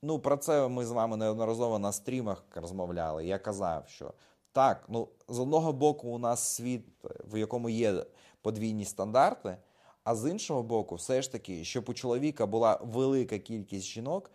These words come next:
йому треба прогресувати. Йому треба гроші на те, щоб хоча б просто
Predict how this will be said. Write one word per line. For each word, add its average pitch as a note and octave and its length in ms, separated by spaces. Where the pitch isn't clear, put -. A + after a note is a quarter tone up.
йому B2 260
треба A#2+ 400
прогресувати. G#2+ 920
Йому F#3 200
треба C4 320
гроші B2+ 800
на G#2+ 120
те, C3+ 160
щоб A2 340
хоча - 260
б - 60
просто B2 380